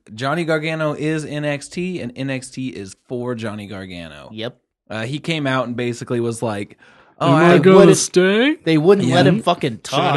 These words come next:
Speaker 2: talk.
Speaker 4: stay or should I go?
Speaker 1: It was obnoxious, but it was cool for him. Uh, yeah, the crowd just wouldn't stop fucking chanting Johnny Wrestling, uh, which is fine. But then, yeah, he comes out, he's like, "Oh, big decision. I make decisions. I have a decision." And then guess who comes out? Shane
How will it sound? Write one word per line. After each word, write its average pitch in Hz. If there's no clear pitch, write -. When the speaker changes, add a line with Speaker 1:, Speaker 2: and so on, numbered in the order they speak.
Speaker 2:
talk. 131
Speaker 4:
stay 147
or 117
should 143
I 147
go? 127
Speaker 1:
It 202
was 226
obnoxious, 135
but 139
it 135
was 131
cool 123
for 113
him. 107
Uh, 113
yeah, 120
the 110
crowd 117
just -
wouldn't 113
stop 101
fucking 104
chanting 104
Johnny 101
Wrestling, 113
uh, 120
which 170
is 127
fine. 104
But 143
then, 139
yeah, 127
he 120
comes 131
out, 123
he's 117
like, 110
"Oh, 208
big 185
decision. 202
I 165
make 185
decisions. 180
I 123
have 127
a 196
decision." 110
And 123
then 123
guess 120
who 143
comes 127
out? 127
Shane 123